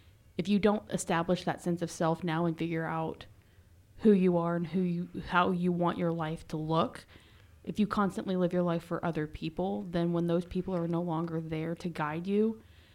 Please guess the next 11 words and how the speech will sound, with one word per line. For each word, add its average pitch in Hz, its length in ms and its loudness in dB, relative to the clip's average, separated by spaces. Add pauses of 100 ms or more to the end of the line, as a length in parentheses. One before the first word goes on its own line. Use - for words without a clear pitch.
(540)
you're 175 720 4
a 170 40 0
bit 180 240 2
adrift. 156 600 -6 (140)
You 175 100 -6
can 185 240 -2
end 180 180 2
up 170 100 -2
a 160 60 -2
bit 147 140 -8
adrift. - 400 -10